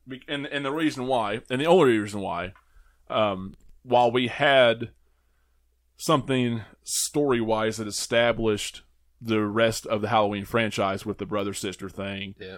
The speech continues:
Speaker 1: uh, while it was, um, I think there had some of the most iconic scenes and deaths in the, in the movie with, with Nurse Jill, with the, him, the blood running down his eyes
Speaker 2: Yeah.
Speaker 1: after he, she shot him in the eyes.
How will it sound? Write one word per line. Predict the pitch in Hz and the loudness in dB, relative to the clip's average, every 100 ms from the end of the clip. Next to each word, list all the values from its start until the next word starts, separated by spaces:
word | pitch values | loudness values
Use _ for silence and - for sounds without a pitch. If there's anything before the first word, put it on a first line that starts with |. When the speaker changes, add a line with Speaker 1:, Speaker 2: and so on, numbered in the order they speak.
| - | -10
Speaker 1:
uh, | 107 101 | -4 -2
while | 95 104 107 104 | -2 -2 -4 -4
it | 101 | -6
was, | 110 113 117 113 107 - - | -4 -2 0 0 -2 -4 0
um, | 107 101 95 92 - _ _ _ _ _ | 0 0 -4 -10 -16 _ _ _ _ _
I | 127 131 | 4 6
think | 147 - | 4 2
there | 113 | 2
had | 120 107 | 4 2
some | - 113 | 0 -2
of | 110 | 0
the | |
most | 107 104 | 0 2
iconic | 101 - 120 117 110 - _ - - - | 0 0 0 0 0 -4 _ -20 -20 -12
scenes | - 123 120 123 110 | -6 -4 -4 -6 -6
and | 101 | -4
deaths | 107 113 123 - | 2 2 2 -6
in | 113 107 | -6 -4
the, | 101 110 | -4 -4
in | 107 | -6
the | |
movie | 104 113 123 | -2 -2 -2
with, | 113 104 - - | -2 -2 -4 -10
with | 104 92 | -10 -8
Nurse | 101 92 | -8 -10
Jill, | - 123 120 117 | -4 0 2 0
with | 110 104 | -2 -4
the, | 104 101 92 | -6 -8 -8
him, | 113 113 120 | -10 -12 -14
the | 107 | -10
blood | 120 123 113 | -6 -6 -6
running | 120 117 113 | -8 -10 -8
down | 120 113 | -8 -8
his | 107 - | -8 -2
eyes | 120 127 127 120 - | 2 2 2 0 -4
Speaker 2:
Yeah. | 95 90 - | -12 -14 -4
Speaker 1:
after | 113 117 | -4 -2
he, | 117 | -4
she | 110 110 | -4 -6
shot | 104 - 113 113 | -4 0 0 0
him | |
in | 113 | -4
the | 113 | -4
eyes. | 110 110 113 | -4 -2 -4